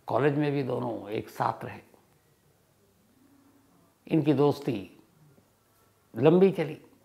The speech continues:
दोनों एक दूसरे को बहुत मानते थे। पर धीरे धीरे जब वक्त बीता तो नंदिनी को पता चला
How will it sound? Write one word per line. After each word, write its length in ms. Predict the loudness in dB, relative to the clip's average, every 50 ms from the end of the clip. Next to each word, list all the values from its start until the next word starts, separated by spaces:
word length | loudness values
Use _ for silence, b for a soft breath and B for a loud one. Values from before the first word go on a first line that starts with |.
| _ _ 0
दोनों 260 | 2 2 2 4 2
एक 140 | 0 0 0
दूसरे 300 | -2 -2 -2 -4 -6 -6
को 80 | -4
बहुत 280 | -6 -6 -6 -6 -6 -6
मानते 360 | -6 -4 -4 -6 -8 -8 -12
थे। 240 | -14 -14 -20 -20 -20 _ _ _ _ _ _ b b b b b b b b b b b b b b 2
पर 120 | 4 4
धीरे 280 | 6 6 6 6 6 6
धीरे 300 | 6 4 6 6 4 4
जब 220 | 4 4 4 8
वक्त 260 | 6 6 6 6 0
बीता 320 | 2 4 2 4 6 4 4
तो 140 | 4 2 2
नंदिनी 440 | 2 2 2 2 0 0 0 -2
को 100 | -2 -4
पता 260 | -4 -4 -2 -2 -2 -4
चला 280 | -4 -8 -12 -12 -16